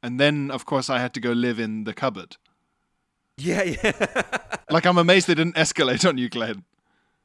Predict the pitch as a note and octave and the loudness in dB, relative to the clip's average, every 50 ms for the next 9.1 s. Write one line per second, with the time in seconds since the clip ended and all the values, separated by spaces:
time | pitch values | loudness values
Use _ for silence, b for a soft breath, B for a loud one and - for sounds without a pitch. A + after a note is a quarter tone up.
0 | b b b b b D3+ D#3 G#3+ G#3+ F3 C#3 C3+ D#3 - - - F#3+ F3 - - | b b b b b -6 -4 -2 -2 -2 -4 -6 -8 -8 -6 -6 -6 -6 -8 -6
1 | F#3+ G#3+ E3+ F3+ F#3+ F#3 E3+ E3+ E3+ C#3+ F3 A3 G#3+ - G#3 G3+ F#3+ F3+ F3 E3 | -8 -8 -6 -6 -8 -8 -6 -8 -8 -6 -8 -10 -8 -8 -8 -8 -8 -10 -12 -12
2 | _ F3 D#3 D#3+ F#3 E3+ - D#3 D#3+ D#3+ A#3+ C#4 F3+ E3+ D#3 C#3+ B2 B2+ D#3 F3 | _ -12 -6 -6 -6 -6 -6 -8 -8 -6 -6 -4 -4 -4 -4 -4 -2 0 0 0
3 | F#3 F3 D3+ B2 G2+ F#2 F2+ - _ G2+ A2+ A#2 - C#3+ C#3+ C#3+ A#2 B2+ C#3 C3+ | 0 -2 -2 -4 -4 -8 -10 -10 _ -10 -10 -8 -4 -2 -4 -2 -2 -4 -4 -4
4 | B2+ A#2+ A2 G#2+ G#2 A#2+ A2 - - G2 A#2 - - C#3 C3+ B2+ - B2+ A2+ G#2 | -4 -4 -6 -8 -10 -12 -12 -12 -12 -12 -10 -6 -4 -6 -4 -4 -6 -8 -8 -8
5 | A2 G#2+ - _ - A#2 - - G#2+ A2 G#2+ G#2+ G#2 G#2+ G#2+ - - G#2 G#2 G2+ | -8 -10 -10 _ -18 -14 -12 -10 -10 -8 -8 -8 -8 -8 -8 -8 -8 -8 -10 -10
6 | - - G#2 C3 - A3 - - - - _ _ _ _ _ _ _ _ - - | -10 -10 -10 -10 -8 -6 -8 -8 -8 -12 _ _ _ _ _ _ _ _ -20 -18
7 | - F3+ E3 - C#3+ D#3 D#3 C3 - - D#3 - - F#3 E3+ - E3+ - - F#3 | -16 -14 -4 2 4 4 4 4 2 -2 -6 0 0 2 2 2 -2 0 0 0
8 | F3 E3+ E3 D#3 D#3+ D#3 D3 C#3+ C#3+ C#3 C3+ C3+ C#3 C3+ C#3+ B2+ B2 A#2 A#2 A2 | 2 2 0 2 2 2 2 4 4 4 4 2 0 -2 -2 -2 0 0 -2 -4
9 | - | -6